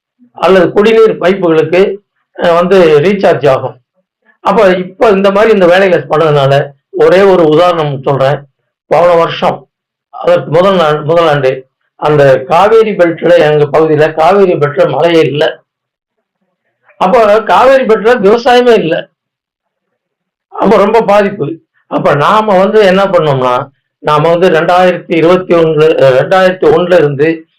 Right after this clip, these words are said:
இந்த குளங்கள் தூர்வார பணி, செக் டேம் கட்டுறது, அஹ், லீஸ் பி-, லீடிங் சேனல், ஃபீடிங் சேனல் எடுத்ததுனால தண்ணி அங்கங்க தேங்கி நிறைய தண்ணி நீர்மட்டம் உயர்ந்தது. அப்போ அந்த ப-,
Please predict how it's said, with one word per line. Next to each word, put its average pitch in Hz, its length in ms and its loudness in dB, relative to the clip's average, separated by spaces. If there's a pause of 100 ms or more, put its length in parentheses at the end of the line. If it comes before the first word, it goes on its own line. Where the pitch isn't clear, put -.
(140)
இந்த 151 520 2 (200)
குளங்கள் 180 440 0
தூர்வார 170 580 2
பணி, 151 320 0
செக் 170 220 -2
டேம் 180 220 0
கட்டுறது, 151 580 0 (400)
அஹ், 151 180 0
லீஸ் 190 300 -2
பி-, 139 760 0 (260)
லீடிங் 185 460 0
சேனல், 160 300 0
ஃபீடிங் 170 280 -2
சேனல் 143 260 2
எடுத்ததுனால 143 760 0
தண்ணி 175 280 0
அங்கங்க 156 440 2
தேங்கி 135 540 -2 (220)
நிறைய 151 380 2
தண்ணி 156 500 -2 (580)
நீர்மட்டம் 185 480 2
உயர்ந்தது. 131 600 0 (140)
அப்போ 147 360 0
அந்த 165 300 -2
ப-, 160 380 0